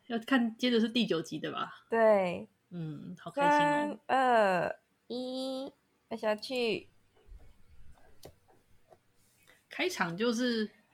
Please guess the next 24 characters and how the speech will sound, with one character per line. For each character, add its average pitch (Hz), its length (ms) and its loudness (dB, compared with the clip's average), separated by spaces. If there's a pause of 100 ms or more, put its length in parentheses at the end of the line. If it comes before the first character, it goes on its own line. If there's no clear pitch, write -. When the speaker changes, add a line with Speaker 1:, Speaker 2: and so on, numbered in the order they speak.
Speaker 1:
一， 220 160 2
Speaker 2:
O 180 100 6
P。 240 240 -4
Speaker 1:
那 220 80 0
个 214 80 0
O 208 140 4
P 190 220 -2
呢？ 185 280 -8 (480)
Speaker 2:
很 185 140 -2
多 254 80 6
人 220 100 6
都 226 80 6
说 247 220 6
开 - 140 -2
场 196 200 6
就 214 80 4
O 208 140 10
P 208 140 -2
就 202 100 0
是 220 60 4
要 190 100 6
搞 131 260 2
事。 - 460 -12 (880)
Speaker 1:
哦， 190 160 -2